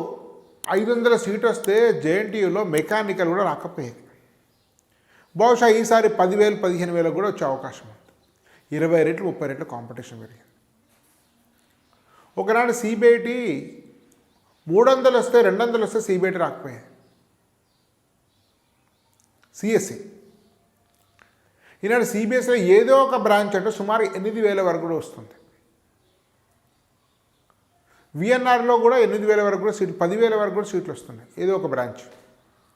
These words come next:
టాప్ టెన్ కాలేజీలో ఎంసెట్లో సీఎస్సీ రావాలనుకుంటే ఒకనాడు వెయ్యి ర్యాంకులు రావాల్సి వచ్చేది.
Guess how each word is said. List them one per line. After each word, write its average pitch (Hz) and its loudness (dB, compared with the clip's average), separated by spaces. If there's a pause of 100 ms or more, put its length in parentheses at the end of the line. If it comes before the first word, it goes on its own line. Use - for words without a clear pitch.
(1900)
టాప్ 196 4
టెన్ 247 2
కాలేజీలో 233 4
ఎంసెట్లో 214 0
సీఎస్సీ 196 0
రావాలనుకుంటే 151 -4 (2500)
ఒకనాడు 226 2
వెయ్యి 226 2
ర్యాంకులు 208 0
రావాల్సి 151 0
వచ్చేది. - -18